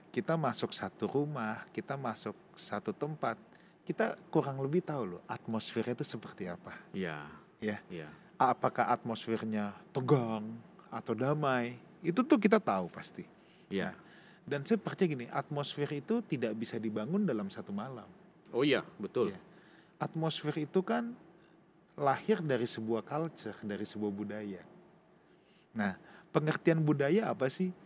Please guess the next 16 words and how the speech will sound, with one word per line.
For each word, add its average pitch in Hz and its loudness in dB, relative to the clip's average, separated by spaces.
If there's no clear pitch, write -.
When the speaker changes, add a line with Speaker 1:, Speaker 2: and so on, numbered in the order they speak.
Speaker 1:
Budaya 131 4
ini 131 -4
kan 240 -6
adalah 123 0
gaya 113 4
hidup 131 0
yang 123 0
dipraktekkan 117 -2
bersama. 135 0
Speaker 2:
Yang 104 0
dilakukan 120 2
berulang-ulang, 113 2
Speaker 1:
Yes. 117 2
Speaker 2:
akhirnya 107 -2
terbentuk. 104 -2
Speaker 1:
Yes. 98 -10